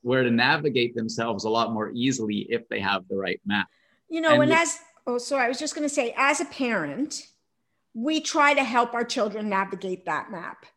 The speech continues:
Speaker 2: but that map comes
Speaker 1: Right.
Speaker 2: from our own experience.
Speaker 1: Right. And so
Speaker 2: Right?
Speaker 1: that's the
Speaker 2: And
Speaker 1: thing
Speaker 2: so
Speaker 1: is
Speaker 2: that's where, that's where sometimes the path breaks a little bit.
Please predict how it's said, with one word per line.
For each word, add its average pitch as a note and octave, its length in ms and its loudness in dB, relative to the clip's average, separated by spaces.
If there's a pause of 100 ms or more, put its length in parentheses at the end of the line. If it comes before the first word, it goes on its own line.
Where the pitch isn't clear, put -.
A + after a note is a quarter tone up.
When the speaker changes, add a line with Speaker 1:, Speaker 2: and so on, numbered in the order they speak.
(560)
Speaker 2:
but C#4+ 160 0
that D#4+ 280 6
map C4+ 340 4
comes B3+ 260 0
Speaker 1:
Right. - 80 -4
Speaker 2:
from A#3+ 160 0
our A#3+ 220 4
own A#3+ 180 4
experience. G#3+ 1080 -2 (240)
Speaker 1:
Right. C3+ 300 4
And A#2 180 2
so C3 160 2
Speaker 2:
Right? - 80 6
Speaker 1:
that's - 260 4
the - 80 -2
Speaker 2:
And C4 140 4
Speaker 1:
thing C#4 140 6
Speaker 2:
so C4 400 6
Speaker 1:
is - 280 -10
Speaker 2:
that's C#4 320 4
where, C4+ 300 6 (160)
that's D4+ 340 4
where C#4+ 280 8
sometimes C4 880 0 (1120)
the A3 160 -4
path C4+ 540 4 (120)
breaks A#3+ 440 0
a G3+ 60 -4
little B2+ 260 -8
bit. - 500 -14